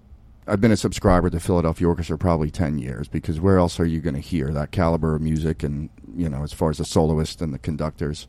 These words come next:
and also, uh, Philadelphia Chamber Orchestra, Pennsylvania Chamber Music Society, anything that I can get to, you know. And it's, I think, seventy-two point four miles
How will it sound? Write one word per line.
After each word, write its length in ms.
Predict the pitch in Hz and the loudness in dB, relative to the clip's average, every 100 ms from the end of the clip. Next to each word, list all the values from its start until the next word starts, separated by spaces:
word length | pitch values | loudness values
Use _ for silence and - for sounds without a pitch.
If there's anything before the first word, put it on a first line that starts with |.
| - - - - - - - - - | -20 -20 -20 -20 -20 -20 -20 -20 -8
and 100 | 90 | 0
also, 400 | 92 - 85 82 | 0 0 0 0
uh, 100 | 73 | 0
Philadelphia 460 | 78 92 82 78 82 | -2 0 0 -2 -2
Chamber 340 | - 82 80 | -2 0 0
Orchestra, 760 | 65 78 80 - 78 73 73 78 - - - - - - - - - - | 0 -2 -4 -4 -2 -2 -2 -6 -14 -18 -18 -20 -20 -20 -20 -20 -20 -8
Pennsylvania 440 | - 85 80 80 78 | -4 -2 -2 -2 -2
Chamber 280 | - 80 80 | -2 0 0
Music 280 | 80 80 | -2 -6
Society, 380 | - - 78 80 - | -6 -2 0 0 2
anything 500 | 123 117 113 101 92 | 2 2 2 2 2
that 140 | 92 | 2
I 160 | 92 87 | 2 0
can 360 | 101 85 80 - - | -2 -4 -6 -12 2
get 260 | 104 - | 2 2
to, 400 | - 82 65 - - - | -6 -4 -4 -8 -10 -4
you 120 | 101 | 0
know. 220 | 82 73 - - - - - - | 0 -2 -8 -20 -20 -20 -20 -10
And 220 | - 87 87 | -2 2 2
it's, 480 | 87 - - - - | 0 -4 -10 -10 -8
I 80 | 92 | -8
think, 380 | 90 - 131 131 | -6 -2 -2 -2
seventy-two 760 | - - 117 117 113 - 117 104 | -10 -4 -2 -2 -4 -2 -4 -2
point 340 | - 110 - | -2 -2 -4
four 360 | - - 107 101 | -8 -4 -2 0
miles 760 | 95 90 85 78 78 80 - | 0 -2 -2 -4 -8 -10 -14